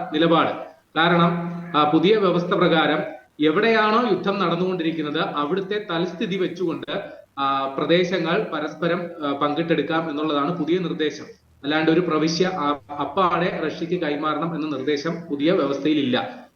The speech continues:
കൂടാതെ, ആ, ആ, ആ,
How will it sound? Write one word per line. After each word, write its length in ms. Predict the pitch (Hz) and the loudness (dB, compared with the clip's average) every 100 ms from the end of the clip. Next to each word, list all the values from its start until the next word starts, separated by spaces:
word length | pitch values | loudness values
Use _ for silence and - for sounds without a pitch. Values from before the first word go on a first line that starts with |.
| _ | _
കൂടാതെ, 640 | 147 180 190 180 190 185 - - 151 | 2 4 4 2 0 -4 -8 -6 0
ആ, 40 | |
ആ, 320 | 147 139 135 139 131 131 131 127 - - _ - | 4 4 2 -2 -2 -2 -4 -6 -12 -20 _ -10
ആ, 60 | 127 | -6